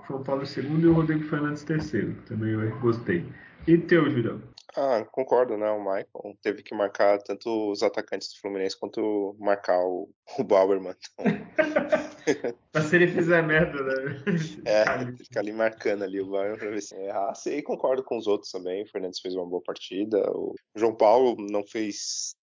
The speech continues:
Speaker 2: talvez, nenhuma espetacular, assim, bem seguro.
Speaker 1: É, e já que tu tá falando aí, fala quem foi o pior.
Speaker 2: Ah, o pior, não vou, acho que da defesa, assim, não vou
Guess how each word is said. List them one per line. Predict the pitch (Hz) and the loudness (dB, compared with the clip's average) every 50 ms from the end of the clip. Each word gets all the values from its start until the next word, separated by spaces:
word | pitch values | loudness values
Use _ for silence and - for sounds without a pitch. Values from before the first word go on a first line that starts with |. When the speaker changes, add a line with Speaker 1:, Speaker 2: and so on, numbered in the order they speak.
| _ | _
Speaker 2:
talvez, | - 104 98 101 101 | -6 -4 -2 -2 -2
nenhuma | 101 104 104 107 107 104 101 101 98 95 90 | -2 -2 -2 -2 0 0 2 2 2 2 0
espetacular, | 90 90 - - - 90 - 98 - - - - 101 - - 95 - - 95 87 92 90 95 98 104 107 104 101 98 | -2 -4 -8 -10 -10 -10 -10 -10 -10 -10 -8 -8 -8 -6 -4 -4 -4 -4 -2 0 2 4 4 6 4 4 2 0 -2
assim, | 95 - - 95 98 104 | -4 -6 -10 -12 -14 -12
bem | 98 92 90 | -12 -12 -10
seguro. | - - 95 90 90 87 - _ | -10 -10 -10 -8 -8 -10 -10 _
Speaker 1:
É, | - 120 120 123 131 139 | -8 -4 -2 -2 -2 -2
e | 156 | -4
já | 151 202 208 202 | -4 -2 -2 -2
que | 196 202 | -4 -6
tu | - - _ - _ | -10 -16 _ -20 _
tá | - - 165 | -2 -2 -2
falando | - - 175 160 156 156 151 147 | -2 -2 -4 -2 -2 -2 -4 -4
aí, | 147 160 170 175 | -4 -4 -4 -4
fala | - - 175 185 190 185 | -4 -6 -6 -6 -6 -6
quem | 185 - 180 170 165 | -6 -4 -4 -4 -2
foi | - 170 160 | -2 -2 -4
o | 156 156 | -4 -4
pior. | - - 127 107 101 104 107 104 - - _ _ _ | -6 -4 -4 -4 -4 -6 -8 -10 -14 -18 _ _ _
Speaker 2:
Ah, | 113 101 110 117 117 117 117 117 113 | -4 -2 0 0 2 2 2 2 2
o | 117 127 | 0 -2
pior, | 123 - - 123 104 101 98 101 104 104 104 104 104 - - _ | -4 -4 -4 0 4 4 6 6 6 6 4 2 0 -4 -14 _
não | - 226 247 247 220 156 170 | -14 -12 -10 -4 -2 -2 -2
vou, | 170 - 123 120 123 127 127 123 123 117 113 110 107 104 101 98 98 95 92 90 90 90 87 95 92 95 104 | -2 0 2 4 6 6 6 6 8 8 8 6 6 6 4 4 2 2 0 -2 -2 -4 -4 -6 -4 -4 -6
acho | - - - | -6 -6 -8
que | - 120 117 110 - _ _ _ | -8 -8 -8 -8 -10 _ _ _
da | 110 110 | 0 2
defesa, | 110 113 110 - 120 110 110 | 2 2 2 2 0 -2 -2
assim, | 110 - 131 | -2 -4 -6
não | 123 120 | -6 -2
vou | 113 110 104 95 90 | 0 2 2 2 0